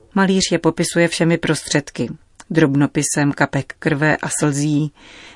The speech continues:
výrazem tváře i pohledu. Avšak přece nenechává diváka na pochybách, že nestojí před trestancem, kterého čeká již jen propast smrti a nicoty.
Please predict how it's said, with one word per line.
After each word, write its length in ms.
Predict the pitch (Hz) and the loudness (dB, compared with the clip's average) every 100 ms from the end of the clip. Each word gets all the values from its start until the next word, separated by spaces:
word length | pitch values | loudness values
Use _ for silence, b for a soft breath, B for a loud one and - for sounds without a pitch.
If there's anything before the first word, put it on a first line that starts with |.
| - | 0
výrazem 420 | 165 165 143 135 | 4 4 4 2
tváře 520 | - 143 147 156 156 | 2 2 4 4 2
i 180 | 156 156 | 0 -2
pohledu. 560 | - 143 143 147 127 123 _ _ _ _ | -4 -4 0 -2 -2 -8 _ _ _ _
Avšak 340 | - - 180 - | -10 -2 -2 -2
přece 400 | - 185 175 180 | -2 -2 0 2
nenechává 580 | 160 160 - 160 156 165 | 4 2 2 2 6 6
diváka 420 | 160 170 170 143 | 6 2 2 2
na 120 | 143 | 2
pochybách, 580 | - 151 165 147 156 160 | 0 -2 0 2 2 2
že 180 | 147 151 | 2 2
nestojí 520 | 147 - - 156 127 | 2 2 0 0 0
před 180 | - - - | -4 -8 -4
trestancem, 840 | - 147 - 151 147 - 143 135 | -2 0 0 2 2 2 2 2
kterého 400 | 123 - 135 135 | 0 0 0 0
čeká 360 | 139 147 - 143 | -2 -4 0 2
již 260 | 143 139 | 2 2
jen 140 | 143 135 | 0 0
propast 460 | - 151 - 139 - - | 0 -2 -2 -4 -2 -2
smrti 360 | 147 139 - 127 | 0 -2 -4 -2
a 100 | 156 | 2
nicoty. 580 | 151 - 139 - 127 | 0 0 -6 -4 -6